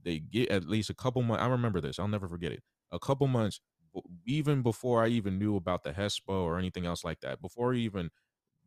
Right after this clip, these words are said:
grabbed a college application, they literally sat down with everybody, and told us, "You're ready to go to college."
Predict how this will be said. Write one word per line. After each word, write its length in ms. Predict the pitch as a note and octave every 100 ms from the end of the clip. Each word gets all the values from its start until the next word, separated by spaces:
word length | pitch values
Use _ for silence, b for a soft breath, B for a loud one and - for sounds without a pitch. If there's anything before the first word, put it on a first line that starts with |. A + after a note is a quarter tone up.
| _
grabbed 320 | G2+ G#2 G#2+ F2+
a 120 | E2
college 440 | - G#2+ G#2 F#2+
application, 640 | F#2 - D#2 D#2 D#2 - G1+ _ _ _ -
they 100 | F2+
literally 360 | G#2 C3 B2
sat 440 | G#2 - A2 G#2 -
down 260 | F#2 F2 E2
with 120 | F2+
everybody, 520 | F2+ D2+ C2+ G#1 G1+ _ _ -
and 100 | C#2+
told 280 | G2+ G#2+ F2
us, 300 | B1+ - - _ _ _
"You're 140 | - -
ready 160 | A2+
to 80 | D2+
go 160 | C2+ G1+
to 40 |
college." 500 | - G1+ G1+ - -